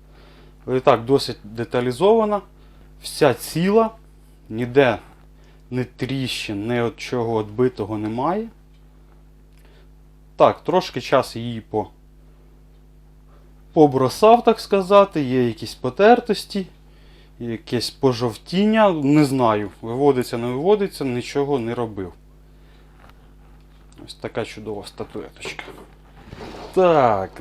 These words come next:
далі у нас, ну, ще статуетку тоді. Ой, ось така ось велика. Ой, блін, мабуть, в камеру не влазить, да? Ну да.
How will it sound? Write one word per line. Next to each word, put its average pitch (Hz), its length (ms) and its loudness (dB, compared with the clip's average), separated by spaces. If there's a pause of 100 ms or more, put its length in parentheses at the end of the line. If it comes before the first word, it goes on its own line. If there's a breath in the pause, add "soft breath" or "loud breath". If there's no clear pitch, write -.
(120)
далі 139 500 2
у 120 140 -4
нас, 117 640 -6 (1040 loud breath)
ну, 214 400 0 (240)
ще - 380 -2
статуетку 156 760 0
тоді. 202 400 -4 (1300)
Ой, - 260 -16 (720 loud breath)
ось 147 200 -4
така 156 420 4
ось 127 240 6
велика. 143 680 4 (760 loud breath)
Ой, 95 200 -14
блін, 104 600 -12 (220)
мабуть, 117 500 -8
в - 120 -20
камеру 120 420 4
не 113 140 0
влазить, 113 540 0
да? 147 220 2 (2000 loud breath)
Ну 147 260 -4
да. 110 300 0